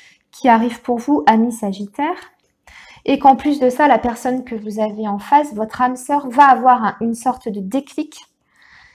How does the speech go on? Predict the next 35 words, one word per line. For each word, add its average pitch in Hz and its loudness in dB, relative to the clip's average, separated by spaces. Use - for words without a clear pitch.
et, 254 2
euh, 190 0
elle 214 -2
va 254 4
avoir 254 4
une 220 -2
prise 277 -6
de 220 -2
conscience - -14
par 233 -2
rapport 226 2
à 220 2
votre 202 -4
relation, 202 -4
une 214 0
vraie 262 2
prise 214 -12
de 196 -8
conscience 202 -12
par 220 -4
rapport 202 0
à 185 2
vous. 165 -14
Et 254 0
en 240 0
plus 240 -12
de 202 -6
ça, 233 -2
vous 214 -6
recevez 202 -8
des 185 -10
signes 247 -12
par 196 -2
rapport 202 -2
à, 180 -4